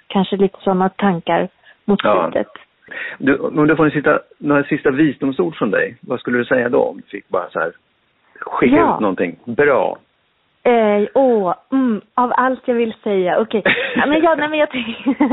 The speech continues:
Speaker 1: nej, men jag tänker att vi behöver öka medvetenheten om alla de här myterna som finns just kring livslång tvåsamheter och, och separationer. Och att komma ifrån just det här med skuld och skam som är så närvarande fortfarande. Det är jättesvårt att separera, men det är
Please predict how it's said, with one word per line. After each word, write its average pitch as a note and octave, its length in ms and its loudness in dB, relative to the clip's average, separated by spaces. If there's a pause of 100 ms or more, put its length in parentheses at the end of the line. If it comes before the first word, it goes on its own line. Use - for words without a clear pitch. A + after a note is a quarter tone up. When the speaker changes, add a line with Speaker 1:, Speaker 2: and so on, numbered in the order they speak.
(440)
Speaker 1:
nej, C#4 120 -2
men C#4+ 40 -4
jag D4 160 -4
tänker B3 200 -4
att A3 60 -8
vi A3+ 120 -2
behöver G#3 320 0
öka G#3 380 0
medvetenheten G3+ 1080 -2
om G#3+ 100 0
alla G3+ 140 0
de F#3+ 140 -4
här F#3 100 0
myterna G#3+ 720 2
som F#3+ 200 -4
finns A3 440 2
just D#3+ 200 -8
kring E3+ 240 0 (340)
livslång G3 640 2
tvåsamheter F3 1040 0
och, E3 140 2 (360)
och F#3+ 140 2
separationer. F3 680 0
Och G#3+ 100 0
att C4 120 2
komma B3 240 2
ifrån C#4+ 640 2
just - 200 -10
det F3 80 -4
här D#3+ 100 -8
med D#3+ 200 -10
skuld E3 360 -6
och E3+ 100 -4
skam F3 320 -4
som G3 160 -8
är F#3+ 60 0
så F#3 120 -6
närvarande C4 800 2
fortfarande. - 680 -4 (240)
Det A#3+ 80 -2
är A#3+ 320 -4
jättesvårt C4 640 0
att A#3 80 -6
separera, E3+ 600 0
men F3+ 140 -2
det G3 80 2
är G#3+ 80 4